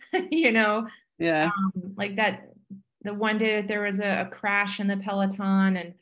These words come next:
Speaker 1: you know, comments made on, like, "Oh, are the women ready for this?" Or, you know, like, "Oh, come on,
Speaker 2: <laughs>
Speaker 1: please." How many times do men crash in the Tour de France? A gazillion, but the women are held under this, like, scrutinous, microscopic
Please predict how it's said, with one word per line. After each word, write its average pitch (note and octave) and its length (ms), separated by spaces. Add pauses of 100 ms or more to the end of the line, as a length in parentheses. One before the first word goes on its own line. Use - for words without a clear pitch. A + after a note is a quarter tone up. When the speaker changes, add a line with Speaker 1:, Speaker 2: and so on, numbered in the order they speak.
(540)
Speaker 1:
you F#3 140
know, E3+ 340
comments G3+ 560
made G3+ 220
on, F#3 100
like, F3 200
"Oh, G#3+ 340
are F#3+ 100
the F#3+ 200 (100)
women G3+ 360
ready A3+ 380
for G#3 200
this?" G3 320
Or, F#3 280
you F#3+ 100
know, F#3+ 180
like, G3 220
"Oh, B3 120
come B3+ 260
on, A#3+ 120 (180)
Speaker 2:
<laughs> - 180
Speaker 1:
please." F3 320 (280)
How B3+ 120
many C4 260
times G3+ 520
do G3 120
men F#3 260
crash D#3+ 480
in F3+ 120
the E3+ 80
Tour E3 220
de D#3+ 80
France? C#3+ 400
A F3+ 100
gazillion, F3 800
but F3 160
the F#3 80
women G#3 320
are F#3 80
held F3+ 280
under E3 280
this, D#3 300 (540)
like, C3 300 (120)
scrutinous, G3 760
microscopic F3+ 1080